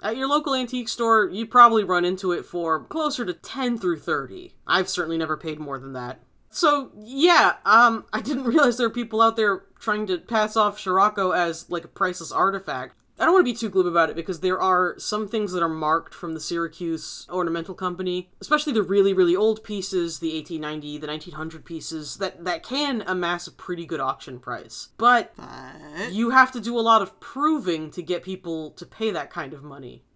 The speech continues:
Speaker 1: And I looked at the listing and they'd done none of this proving. Like, these prices are rare for a reason. <laughs> So don't get shook up. It's particle board. Pay particle board prices.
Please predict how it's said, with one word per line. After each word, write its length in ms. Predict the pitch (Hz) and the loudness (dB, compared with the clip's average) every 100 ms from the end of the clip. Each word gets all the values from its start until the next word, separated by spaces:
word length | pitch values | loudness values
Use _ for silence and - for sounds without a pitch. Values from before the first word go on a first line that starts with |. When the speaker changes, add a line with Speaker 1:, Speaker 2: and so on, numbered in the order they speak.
| _ | _
Speaker 1:
And 340 | 190 196 190 185 | -4 0 0 0
I 140 | 190 | 0
looked 200 | 226 247 | 0 -2
at 80 | 240 | -4
the 80 | 196 | -2
listing 440 | 233 240 185 170 | -2 -2 -2 -2
and 100 | 180 | 0
they'd 140 | 190 | 0
done 240 | 190 180 175 | 0 -2 0
none 160 | 196 | -2
of 140 | 190 160 | -2 -4
this 160 | 165 | -8
proving. 600 | - 185 165 127 127 147 _ _ - | -6 -8 -8 -10 -16 -18 _ _ -10
Like, 240 | 185 - | -8 -8
these 280 | 175 233 208 | -6 -4 -2
prices 480 | 226 240 240 226 180 | 0 -2 -2 -6 -4
are 180 | 180 180 | -2 0
rare 460 | 175 233 208 147 | 0 0 2 0
for 260 | 147 175 165 | -2 -4 -4
a 60 | 156 | -2
reason. 560 | 220 175 151 127 - _ | -4 -4 -6 -10 -14 _
<laughs> 80 | - - _ _ _ - | -20 -20 _ _ _ -10
So 120 | 285 | 4
don't 160 | 349 370 | 6 6
get 140 | 381 | 4
shook 220 | 370 349 | 2 6
up. 260 | 392 - 208 | 6 6 4
It's 100 | 208 | 4
particle 400 | 302 320 294 185 | 8 8 6 -4
board. 380 | 135 135 123 - | -6 -10 -12 -4
Pay 160 | 311 | 0
particle 400 | 330 320 320 311 | 6 6 6 0
board 240 | 262 285 - | 0 -2 2
prices. 600 | 269 247 - 127 - | 2 2 -8 -10 -12